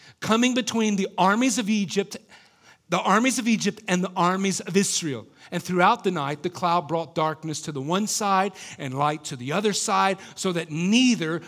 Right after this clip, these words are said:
went through, uh, went near the other all night long."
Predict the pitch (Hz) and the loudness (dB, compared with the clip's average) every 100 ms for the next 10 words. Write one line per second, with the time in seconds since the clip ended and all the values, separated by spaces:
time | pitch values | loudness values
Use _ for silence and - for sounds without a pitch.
0 | - - 170 214 233 196 226 226 - - | -18 -6 2 2 2 -2 0 2 -2 -6
1 | 190 185 190 196 175 180 202 240 233 247 | -12 -10 -2 -2 0 2 4 2 2 0
2 | 165 151 170 175 - - 175 180 196 185 | 0 -2 -6 -10 -20 0 2 4 2 0
3 | - 147 170 165 170 170 _ _ 151 131 | -10 -4 0 0 -2 -6 _ _ -8 -8
4 | 107 | -12